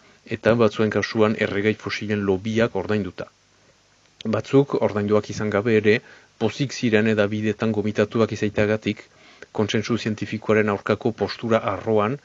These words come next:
debatea sortzen zutela eta ikusle edo irakurle gehiago ekartzen zituzten. Gaur, zoritxarrez, klima aldaketa aski begibistakoa da,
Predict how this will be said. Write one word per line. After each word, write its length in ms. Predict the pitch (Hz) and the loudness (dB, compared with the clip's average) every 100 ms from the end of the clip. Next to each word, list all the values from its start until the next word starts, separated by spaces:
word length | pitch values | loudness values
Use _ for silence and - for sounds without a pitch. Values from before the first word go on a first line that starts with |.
| - _ - | -18 _ -6
debatea 520 | 104 101 104 - 120 | -2 2 2 2 0
sortzen 320 | - 104 117 | 0 -4 -4
zutela 400 | 110 113 113 110 | -6 -2 0 2
eta 320 | 107 - 110 117 | 2 2 2 0
ikusle 480 | 107 110 - 110 113 | -4 -6 -2 2 4
edo 260 | 107 104 101 | 4 2 2
irakurle 440 | 101 101 113 110 | 2 0 -2 -4
gehiago 300 | 110 104 95 | -2 0 0
ekartzen 340 | 95 95 - 101 | -2 -4 -8 -8
zituzten. 400 | - - - 85 _ _ _ _ _ - - - - - | -10 -14 -14 -16 _ _ _ _ _ -20 -20 -20 -20 0
Gaur, 260 | 110 123 | 4 4
zoritxarrez, 760 | 131 117 104 117 104 113 117 - | 2 -2 -2 0 2 2 0 -8
klima 280 | - 104 101 | -4 -2 0
aldaketa 500 | 104 101 107 - 104 | 2 0 0 2 2
aski 320 | - - 104 101 | 2 -4 -2 -2
begibistakoa 720 | 101 98 95 95 104 95 95 | -2 -2 -2 -4 -4 0 0
da, 160 | 98 | 0